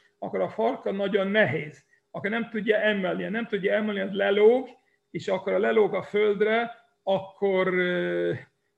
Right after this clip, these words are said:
akkor, ö, meg, ö, mindenféle sebeket fogja, ö, fogja kapni, és ezért tesznek alá egy kis kocsit, és ezért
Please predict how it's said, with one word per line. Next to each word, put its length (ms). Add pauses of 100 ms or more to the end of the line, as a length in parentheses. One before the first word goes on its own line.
(140)
akkor, 540
ö, 360 (1120)
meg, 180 (160)
ö, 220 (260)
mindenféle 520
sebeket 640
fogja, 340 (300)
ö, 180
fogja 360
kapni, 360
és 100
ezért 280
tesznek 340
alá 160
egy 100
kis 220
kocsit, 500 (320)
és 560 (460)
ezért 760